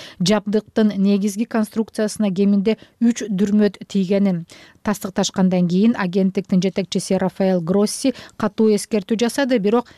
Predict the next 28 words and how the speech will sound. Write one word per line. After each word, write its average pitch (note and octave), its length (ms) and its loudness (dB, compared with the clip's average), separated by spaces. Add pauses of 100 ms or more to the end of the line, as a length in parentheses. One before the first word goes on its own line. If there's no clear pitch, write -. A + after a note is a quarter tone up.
эки B3+ 220 -2
миң B3 120 4
жыйырма A3+ 300 2
экинчи A3 320 -2
жылдан G3+ 380 0
бери G#3 180 0
орус G3 360 -4
аскерлери F#3+ 520 0
көзөмөлдөп F#3+ 580 0
турган F#3 260 -4
станцияга G3+ 580 -2 (280)
ким A#3 220 4
чабуул G#3 340 -2
койгонун E3+ 600 0 (260)
тактаган F3+ 500 -2
жок. F#3+ 200 0 (300)
Орусиянын G#3+ 520 2
Росатом G3+ 640 -2
компаниясы G3 720 -2
соккулар F#3+ 560 -2
үчүн F#3 280 0 (280)
Украинаны G3 680 2
айыптады. A3 520 0
Ал F3+ 200 -2
эми F3+ 120 0
Украинанын F#3 580 0
коргоо F3 300 0
министрлигинин F3+ 760 0